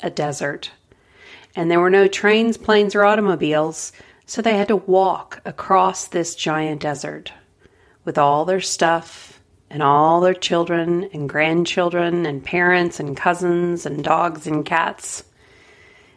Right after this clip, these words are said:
Everyone had to walk across the desert. Not surprisingly, this was not easy. I mean, think about it. What would it be like to walk across the desert?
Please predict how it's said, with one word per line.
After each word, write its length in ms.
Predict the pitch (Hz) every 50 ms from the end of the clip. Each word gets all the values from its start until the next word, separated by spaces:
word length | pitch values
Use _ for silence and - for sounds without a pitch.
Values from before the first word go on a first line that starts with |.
| _ _ _
Everyone 720 | - 175 170 175 170 156 143 147 143 143 143 143 147 147
had 260 | - - - 175 170
to 80 | 170 170
walk 420 | 160 156 160 160 165 180 185 -
across 520 | 196 185 - - 165 156 151 147 - -
the 100 | - -
desert. 560 | 156 - 156 156 156 - 151 151 170 - - - - _ _ _ _ _ _ _ _ _ _ _ _ _ _ _ _ _ _ _ _ - - - - - - - _ _
Not 240 | 190 185 196 196 196
surprisingly, 720 | - - - - 220 226 220 190 180 160 151 151 147 147
this 300 | 147 147 175 175 175 -
was 180 | 165 151 143 -
not 380 | 156 151 147 151 151 151 -
easy. 580 | - 151 147 143 143 131 - - - - - - _ _ _ _ _ _ _ -
I 200 | - 156 165 185
mean, 260 | 214 247 254 247 233 220
think 220 | - 269 269 -
about 240 | - - 135 - -
it. 240 | 127 101 - - - _ _ _ _ - - - - - - - - - _
What 300 | - 185 220 262 294 294
would 140 | 254 247 247
it 160 | 262 240 202
be 140 | 185 196 202
like 320 | 190 180 165 160 165 170 -
to 140 | - 180
walk 440 | 170 156 151 151 147 151 185 - -
across 600 | 208 196 - - 165 147 139 143 143 - - -
the 120 | - - -
desert? 540 | 175 185 202 196 - 135 - - - -